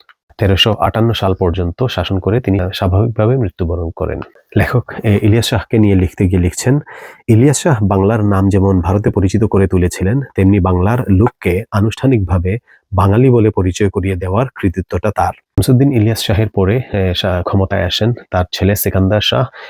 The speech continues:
এবং সেকান্দার শাহের পরে আসেন যার নাম,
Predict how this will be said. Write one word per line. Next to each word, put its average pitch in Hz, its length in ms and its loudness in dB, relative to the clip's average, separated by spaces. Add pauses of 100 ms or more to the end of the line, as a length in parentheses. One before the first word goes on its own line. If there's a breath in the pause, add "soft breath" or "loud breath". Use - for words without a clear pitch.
(140 loud breath)
এবং 92 220 0
সেকান্দার 117 380 2
শাহের 104 360 0
পরে 95 280 -2 (120)
আসেন 92 440 -4
যার 90 180 2
নাম, 95 280 2